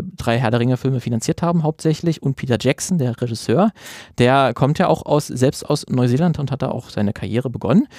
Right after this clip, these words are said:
Der fand halt Neuseeland nicht nur deshalb interessant, weil Neu-, Peter Jackson natürlich das kennt, <laughs> sein Heimatland und schon gesehen hat, dass diese Landschaften sich wunderbar, äh, eignen würden für,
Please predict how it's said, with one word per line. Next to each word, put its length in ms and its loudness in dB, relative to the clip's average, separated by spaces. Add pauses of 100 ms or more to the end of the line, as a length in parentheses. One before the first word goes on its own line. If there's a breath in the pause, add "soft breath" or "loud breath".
(260 loud breath)
Der 80 2
fand 240 2
halt 180 2
Neuseeland 500 2
nicht 140 0
nur 80 0
deshalb 260 0
interessant, 400 -2
weil 200 0 (200)
Neu-, 280 -6
Peter 180 0
Jackson 200 0
natürlich 420 -6
das 180 -10
kennt, 260 4
<laughs> 760 -4
sein 160 0
Heimatland 600 2
und 180 0
schon 200 2
gesehen 340 4
hat, 140 0
dass 140 0
diese 160 0
Landschaften 500 0
sich 120 -6
wunderbar, 800 0
äh, 180 2
eignen 340 0
würden 220 -2
für, 300 -2